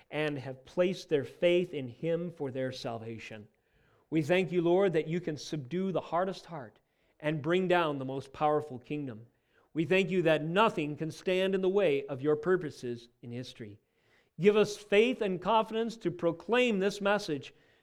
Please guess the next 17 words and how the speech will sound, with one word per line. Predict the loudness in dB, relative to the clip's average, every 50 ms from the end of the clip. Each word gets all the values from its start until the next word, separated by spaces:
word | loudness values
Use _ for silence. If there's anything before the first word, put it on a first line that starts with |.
| _ _ -4
to | -2 -2 0 0 -2 -4 -8 -10 _ _ _
whoever | 0 2 6 8 10 10 8 8 4 0 0 -2 -8 -14 -16 _ -6
would | -6 -6
hear, | -4 -4 -4 -2 -2 -4 -6 -10 -16 _ _ _ _ _ _ _ _ _ _
knowing | 0 4 6 6 6 6 6
all | 6 6 8 6
the | 6
while | 6 6 6 6 6 6 4 2 2
that | 0 0 -2 -2 -4 -8 -14 _ _ _ _
it | -6 -6
is | -6 -6 -2
just | 4 6 6 6 6 4
a | 0 0
short | 0 0 2 4 4 4 4 0 -2
trek | 2 2 2 2 2 -4 -12 -20 _ _ _ _ _
from | _ -2 -2 -2 -2
here | -2 0 2 2 4 4 2 2 -2 -6 -10